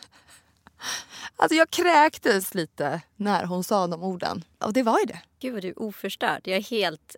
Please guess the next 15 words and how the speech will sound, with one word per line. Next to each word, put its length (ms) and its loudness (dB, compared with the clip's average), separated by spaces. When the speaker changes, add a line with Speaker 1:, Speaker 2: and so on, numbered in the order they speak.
Speaker 2:
hämmad. 760 -2
Speaker 1:
Ja, 60 4
men 100 6
det 40 4
var 80 6
det 220 6
här 160 8
jag 420 2
menade. 460 8
Det 60 -2
var 80 6
det 60 8
här 100 8
jag 60 8
ville 280 6